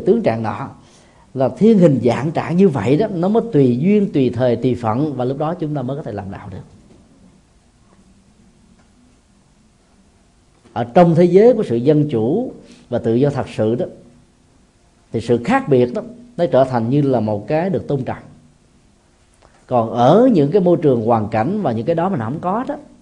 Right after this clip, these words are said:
thì bám vào danh tướng đó, nó có thể trở thành một trở ngại. Và do đó đó, cái nhu cầu của buông xả cần phải được thiết lập và thực tập. Thấy được cái vô tướng tức là buông xả trong các hình thức, buông xả trong các tướng trạng,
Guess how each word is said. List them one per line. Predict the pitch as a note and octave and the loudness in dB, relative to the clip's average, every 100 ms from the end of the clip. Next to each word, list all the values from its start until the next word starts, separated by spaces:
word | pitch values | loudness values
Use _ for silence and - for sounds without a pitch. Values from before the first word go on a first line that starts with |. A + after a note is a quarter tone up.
| _ _ _ _ _ | _ _ _ _ _
thì | A2 | -10
bám | G#2 D#3+ A3 C#4 | -2 0 2 -2
vào | C#3+ | -2
danh | C#3 C#3+ | -2 0
tướng | F#3 C4 D#4+ | 0 0 0
đó, | D#4+ - | -4 -8
nó | E3 | -8
có | D#3+ | -6
thể | D#3 C3 | -6 -6
trở | B2+ | -6
thành | C3+ | -8
một | A2 G2+ | -8 -8
trở | G#2 | -8
ngại. | - G2 A2 - _ _ _ _ _ _ _ _ _ - | -8 -10 -14 -18 _ _ _ _ _ _ _ _ _ -10
Và | A2 | -6
do | G#2 A#2 | -4 -2
đó | C3 E3+ | 0 -2
đó, | G#3+ - - - | -4 -8 -20 -6
cái | F3 | 0
nhu | D3+ C#3+ | 2 2
cầu | A2+ F#2 | 2 0
của | |
buông | D#3 F3+ D#3+ | 0 2 2
xả | C#3+ G2 A2 F#3 - - | 0 -4 -6 -12 -16 -10
cần | B2 | -6
phải | G#2+ | -4
được | A#2 G2 | -6 -6
thiết | D#3+ | -6
lập | B2+ G#2+ | -6 -8
và | A2 | -8
thực | A2 - | -8 -10
tập. | F#2+ - _ _ _ _ _ _ _ _ _ _ _ _ _ _ _ _ _ _ _ _ | -12 -16 _ _ _ _ _ _ _ _ _ _ _ _ _ _ _ _ _ _ _ _
Thấy | - G#3 | 0 4
được | F3+ | 4
cái | E3 | 2
vô | D3+ D3+ | 2 4
tướng | D3+ G3+ | 4 2
tức | G3+ | 2
là | G#2+ | 0
buông | D#3 F3+ F3 | 2 2 2
xả | G#2 G2 C#3 F#3 | 0 -2 -4 -4
trong | D3 | -4
các | - - | -6 -6
hình | A#2 | -4
thức, | C3+ G#3+ - - _ _ _ _ | -4 -8 -12 -20 _ _ _ _
buông | F3+ F#3 | 2 2
xả | D#3+ G#2 C3+ | 2 0 -2
trong | D#3+ | -4
các | C#3+ F3+ | -6 -4
tướng | A3+ A3 | -2 -2
trạng, | - G#2+ B2+ | -4 -6 -8